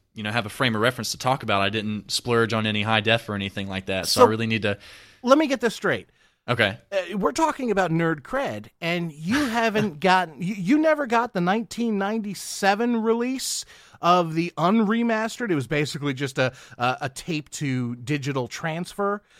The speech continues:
Speaker 2: Uh, you didn't get the nineteen ninety-eight remaster, uh, I believe for the fiftieth anniversary,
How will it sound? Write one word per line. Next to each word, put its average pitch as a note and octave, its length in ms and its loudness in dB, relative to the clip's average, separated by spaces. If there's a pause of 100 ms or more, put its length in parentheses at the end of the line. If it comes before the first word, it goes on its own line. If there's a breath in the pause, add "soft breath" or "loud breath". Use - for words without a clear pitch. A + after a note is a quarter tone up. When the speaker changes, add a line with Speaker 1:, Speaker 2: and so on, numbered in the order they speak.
(160 loud breath)
Speaker 2:
Uh, A#2+ 220 2
you C#3+ 140 -2
didn't A#3 200 0
get G#3+ 160 -4
the F#3 60 -2
nineteen F#3 520 -2
ninety-eight E3+ 560 -4
remaster, G3 960 -2 (400 soft breath)
uh, A2 160 -6
I A#2 140 -6
believe D#3 440 -2
for F#3 120 -4
the B2+ 100 -2
fiftieth B2+ 580 -6
anniversary, G#2 760 -8